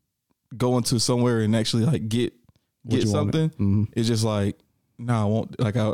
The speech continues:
Speaker 1: like, I want what I want," you know?
Speaker 2: Oh, gotcha.
Speaker 1: So, that's just kinda how it, it always, always played out.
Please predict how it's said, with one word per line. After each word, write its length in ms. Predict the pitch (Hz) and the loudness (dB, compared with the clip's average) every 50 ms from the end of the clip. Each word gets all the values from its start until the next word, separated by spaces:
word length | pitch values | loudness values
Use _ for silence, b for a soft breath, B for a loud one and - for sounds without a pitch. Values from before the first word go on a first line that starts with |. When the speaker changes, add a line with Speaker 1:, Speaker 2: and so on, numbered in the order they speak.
| - _ | -2 _
Speaker 1:
like, 160 | 117 107 117 | -4 -2 0
I 60 | 110 | 0
want 200 | 107 117 120 87 | 0 2 2 2
what 100 | 110 107 107 | 0 0 2
I 60 | 104 | 2
want," 300 | 104 107 104 101 - - _ _ _ | 2 2 0 0 -2 -6 _ _ _
you 180 | - 113 107 110 | -8 -4 -2 0
know? 120 | 110 113 | 0 0
Speaker 2:
Oh, 880 | 110 104 104 104 104 104 107 107 107 107 107 104 101 98 95 95 95 - | 0 0 0 0 0 0 0 0 0 0 0 0 0 0 0 0 -2 -4
gotcha. 160 | - - 120 131 | -2 0 2 2
Speaker 1:
So, 340 | 117 107 104 101 104 104 85 95 117 _ _ - - - _ _ _ _ _ _ _ _ _ _ _ _ _ | 2 2 0 0 0 0 -2 -4 -6 _ _ -20 -20 -20 _ _ _ _ _ _ _ _ _ _ _ _ _
that's 120 | - 208 - | -2 0 0
just 280 | 120 113 101 - - | 0 0 0 -2 -2
kinda 200 | - 113 110 107 | -2 0 0 2
how 260 | 107 107 107 104 104 | 2 2 2 2 2
it, 180 | 104 107 - - _ _ | 0 0 -2 -4 _ _
it 60 | - 117 | -2 -2
always, 640 | 117 107 107 104 107 104 104 107 104 - - - _ _ _ _ _ _ _ _ _ _ _ _ _ _ _ _ _ _ | 0 0 2 2 2 2 2 0 -2 -6 -12 -18 _ _ _ _ _ _ _ _ _ _ _ _ _ _ _ _ _ _
always 240 | - 117 113 107 | -2 -2 -2 -2
played 260 | - - 107 104 104 107 | -2 -2 -2 0 0 0
out. 240 | 104 104 - - | 0 0 -2 -4